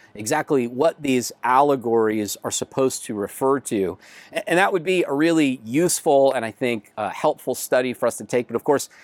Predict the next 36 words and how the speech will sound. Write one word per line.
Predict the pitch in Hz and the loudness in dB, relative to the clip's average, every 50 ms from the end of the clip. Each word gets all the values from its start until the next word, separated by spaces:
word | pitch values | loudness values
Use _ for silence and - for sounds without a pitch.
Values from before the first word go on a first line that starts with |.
| - - - _ | -20 -20 -14 _
for | - 131 131 | -2 0 0
my | 139 135 131 | 2 0 0
sermon | - - - 160 165 165 156 147 | 0 0 0 0 0 0 0 -2
today, | - 143 127 131 113 113 | 0 0 0 0 0 -2
we | 110 120 | -2 -2
don't | 120 120 120 104 - | 0 0 0 -2 -4
have | - 113 104 101 - - | -4 -4 -4 -4 -6 -10
time | - - 110 107 104 98 | -8 -6 -6 -6 -6 -6
to | - 92 | -8 -8
do | 92 101 123 127 | -6 -2 -2 -2
that. | 113 107 95 98 - | 0 -2 -4 -4 -4
So | - 135 117 107 | -4 -4 -4 -4
instead, | 104 98 - - - - 196 196 165 131 117 110 110 - - - - - - | -4 -6 -4 -4 0 2 4 4 6 4 4 2 0 -4 -14 -18 -20 -14 -4
what | - 139 | 0 2
I | 208 | 4
want | 262 285 202 277 | 4 4 4 2
to | 196 | 4
do | 170 156 | 2 2
is | 143 123 - | 2 2 -2
just | 143 - - | -6 -8 -6
point | - - 165 160 151 | -4 -2 0 0 2
out | 139 127 120 120 - _ _ _ _ _ - | 2 2 0 0 -2 _ _ _ _ _ -16
a | - | -12
couple | - - - 190 180 - 220 196 180 - - | -8 -2 2 2 2 4 4 2 2 2 2
of, | 139 123 120 107 - _ _ _ _ _ - | 2 0 0 0 -4 _ _ _ _ _ -2
of | 117 104 95 101 104 _ _ _ - | -2 -2 -2 -6 -20 _ _ _ 0
broad | 156 147 156 160 170 175 185 196 202 190 | 2 4 4 4 4 6 6 6 6 4
observations | 151 - 147 139 139 135 135 143 135 120 110 120 117 113 107 - 120 110 107 104 - | 4 4 4 4 4 4 2 -2 -2 0 2 2 2 2 0 -2 -6 -4 -6 -6 -4
that | - 110 110 | -2 -2 0
I | 113 104 | -2 -2
think | - - 123 117 113 - 110 | -4 -4 -4 -4 -4 -6 -4
this | 113 117 104 - - - _ - | -2 -2 0 -2 -2 -10 _ -4
image | 147 156 156 147 120 110 104 101 98 - - | 0 0 2 2 2 0 0 -2 -4 -8 -12
of | 113 104 101 | -10 -8 -6
the | 101 | -6
church | - - - - 120 113 104 - - | -6 -6 -2 0 0 0 0 -2 -8